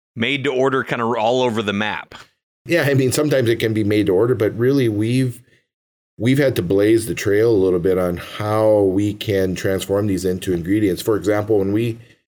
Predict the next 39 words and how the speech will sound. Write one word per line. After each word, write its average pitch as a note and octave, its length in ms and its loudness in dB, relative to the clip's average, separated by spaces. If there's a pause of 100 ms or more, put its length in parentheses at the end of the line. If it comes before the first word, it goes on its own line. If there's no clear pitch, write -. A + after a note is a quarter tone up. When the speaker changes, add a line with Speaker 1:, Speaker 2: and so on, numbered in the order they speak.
Speaker 2:
first A2 200 -2
started, G#2+ 300 0
we A2+ 120 4
were A2 120 4
milling G#2 380 2
the F#2+ 340 0
products G2 380 -2
into F#2+ 240 -2
flour. D2 680 -4
But - 300 -4 (300)
one A#2 200 2
of A#2 80 4
the G#2+ 80 4
challenges G#2+ 420 0
at - 40 -12
the G#2 60 0
very G2+ 240 4
beginning G2+ 460 -2
is F#2+ 160 -2
that G2 200 -2
peas G#2 840 -6 (580)
will G#2 240 0
have F#2+ 260 -2
a, F2+ 420 2
like, F2 200 -4
a F2 60 0
bitter G2 260 0
taste. - 440 -8 (520)
So A2+ 160 0
as G2+ 120 0
people B2 300 0
were G#2 120 4
trying G#2+ 380 0
to G2+ 240 -2
push - 240 -4
their G2 100 0
inclusion G#2 420 -2
rate F2+ 220 0
into, F2+ 680 -2